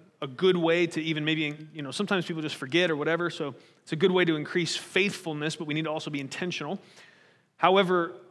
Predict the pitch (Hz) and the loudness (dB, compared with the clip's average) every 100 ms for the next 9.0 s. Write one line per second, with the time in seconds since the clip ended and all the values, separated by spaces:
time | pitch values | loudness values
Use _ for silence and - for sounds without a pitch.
0 | 160 160 170 247 - 190 160 185 220 202 | -2 0 2 2 4 4 4 2 2 4
1 | 202 185 170 - 156 151 170 180 185 160 | 4 2 0 -6 -10 -2 2 4 2 0
2 | 160 160 147 160 156 - - 147 143 180 | -2 -2 -2 -4 -4 -6 -6 -6 -2 2
3 | 214 202 202 208 196 147 151 143 147 208 | 2 2 2 2 2 0 -2 -2 -2 -2
4 | 202 175 185 - - 170 165 - - 170 | 0 -2 -4 -6 0 2 2 -2 -2 2
5 | 165 147 151 143 - - - - _ _ | 2 2 -4 -8 -14 -20 -20 -20 _ _
6 | - 160 - 143 139 127 113 - _ - | -4 -4 -2 -4 -2 -2 -4 -12 _ -10
7 | 151 156 - - 175 160 139 135 151 214 | -6 -6 -6 -4 -4 -2 -2 -2 -2 -4
8 | - - _ _ _ _ - 147 175 165 | -4 -20 _ _ _ _ -14 -2 0 0